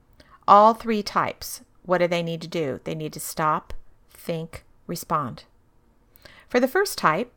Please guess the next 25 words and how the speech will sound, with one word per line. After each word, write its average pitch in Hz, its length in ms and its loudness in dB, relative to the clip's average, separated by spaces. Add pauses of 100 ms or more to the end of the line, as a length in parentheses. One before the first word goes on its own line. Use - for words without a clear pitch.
(160)
which 180 180 -4
is 175 140 -8
wrongdoing, 170 760 0 (840)
this 220 340 4
is 175 540 2
a 156 80 -2
time 165 420 -2
when 160 140 -6
a 156 40 -6
child 160 320 0
should - 200 -8
learn 180 260 -2
to 190 140 -4
confess - 840 -4
and 160 220 -8
remedy 214 400 -2
the 247 80 0
problem 202 460 2
they 185 120 0
created 175 440 -2
with 160 160 -6
their - 160 -4
own 165 200 -4
bad 165 220 -4
choices. - 640 -6